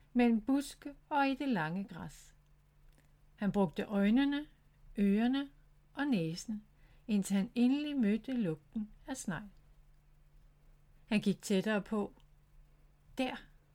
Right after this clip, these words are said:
var en lige foran ham. Synet fik ham til at hoppe af glæde. Han greb den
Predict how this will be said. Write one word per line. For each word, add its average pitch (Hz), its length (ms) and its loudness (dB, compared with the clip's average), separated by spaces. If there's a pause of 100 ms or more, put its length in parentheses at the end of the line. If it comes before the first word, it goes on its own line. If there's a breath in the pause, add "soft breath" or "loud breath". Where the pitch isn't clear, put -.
(180)
var 226 140 -4
en 208 420 -4
lige 196 320 0
foran 196 440 -6
ham. 180 180 -10 (960 soft breath)
Synet 247 460 2
fik 208 160 -2
ham 196 120 0
til 226 160 -8
at 220 100 -6
hoppe 254 460 -6 (120)
af 233 120 -6
glæde. 165 380 -8 (680 soft breath)
Han 175 200 -4
greb 277 420 -2
den 277 220 -8